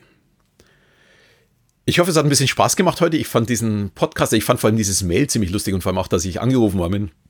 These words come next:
Ich habe mir gedacht gehabt, das muss unbedingt auch in meinen Podcast rein. Ich bin ja gespannt, der, der mit, äh, mit dem ich telefoniert hatte, der ist dann auch auf, gleich auf meinen Podcast gegangen. Vielleicht, äh, ist er mittlerweile auch ein Abonnent von mir und hört sich das auch an.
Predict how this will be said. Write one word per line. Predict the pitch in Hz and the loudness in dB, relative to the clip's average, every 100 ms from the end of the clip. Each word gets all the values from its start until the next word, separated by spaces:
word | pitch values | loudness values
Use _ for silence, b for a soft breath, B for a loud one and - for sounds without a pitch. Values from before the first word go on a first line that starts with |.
| _ | _
Ich | - - | -20 -8
habe | 101 | -2
mir | 101 | 0
gedacht | 101 | 0
gehabt, | - - | -2 -4
das | 98 | -2
muss | 113 123 | 0 0
unbedingt | - 143 127 113 | 4 4 6 4
auch | 98 | 2
in | 117 | 2
meinen | 104 98 | 2 2
Podcast | - - - 95 - | -2 -2 0 0 0
rein. | 95 131 131 _ _ _ _ - - | -2 -2 -4 _ _ _ _ -20 -16
Ich | - - | -8 -4
bin | 117 | -2
ja | |
gespannt, | 104 - 110 135 - | -2 -2 -2 -2 0
der, | 110 | 2
der | 104 98 | 2 2
mit, | 95 - B B B B B B | -2 -4 B B B B B B
äh, | 104 | -2
mit | - | 2
dem | 113 117 | 2 2
ich | 101 | 2
telefoniert | - 113 120 135 | 2 0 2 2
hatte, | 127 120 | 2 2
der | 110 101 | 4 2
ist | - | 2
dann | 110 | 2
auch | 101 | 2
auf, | 92 98 - | 2 -2 -2
gleich | - 101 87 104 | -2 -2 -4 -8
auf | 98 | 0
meinen | 107 92 | 0 2
Podcast | 113 113 - | -2 -2 0
gegangen. | 104 147 | 0 0
Vielleicht, | - 80 - | -2 -4 -4
äh, | - 104 92 | -4 0 0
ist | 104 107 | 0 -2
er | |
mittlerweile | 101 110 - - | 0 2 2 2
auch | 120 | -2
ein | - 104 98 98 | -2 -2 0 -2
Abonnent | 110 107 107 123 | 0 2 2 0
von | - 110 | 0 0
mir | 110 | 0
und | 98 | 2
hört | 101 | 2
sich | - | 0
das | - - | -4 -2
auch | 117 123 | 0 2
an. | 127 135 | 0 -2